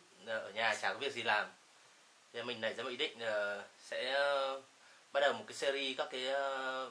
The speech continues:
bài giảng, ờ, chia sẻ về, ờ, các cái, ờ, kỹ năng sử dụng các cái phần mềm đồ họa. Ờ, như là các cái phần mềm ba D, hai D, phần mềm chỉnh sửa ảnh,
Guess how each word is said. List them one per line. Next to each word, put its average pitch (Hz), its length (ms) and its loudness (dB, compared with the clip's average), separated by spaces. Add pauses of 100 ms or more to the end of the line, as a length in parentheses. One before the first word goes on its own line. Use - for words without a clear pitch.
bài 107 200 6
giảng, 107 280 4
ờ, 95 260 -4 (100)
chia 139 160 -4
sẻ 92 400 0
về, 98 200 -6
ờ, 98 280 -4
các 135 120 -2
cái, 131 200 -6
ờ, 139 260 0
kỹ 131 100 -12
năng 135 280 0
sử 104 120 -12
dụng 104 200 -10
các 139 160 -4
cái 123 120 -8
phần 117 160 -8
mềm 110 240 -4
đồ 110 120 -4
họa. 113 280 4 (800)
Ờ, 104 360 -6
như 127 100 -4
là 120 220 -2
các 139 60 -2
cái 139 120 -6
phần 120 160 -8
mềm 107 220 -6
ba 123 120 4
D, 127 40 -2 (220)
hai 131 120 -2
D, 131 340 0
phần 113 140 -8
mềm 110 180 -6
chỉnh 110 160 -16
sửa - 180 -4
ảnh, 101 200 0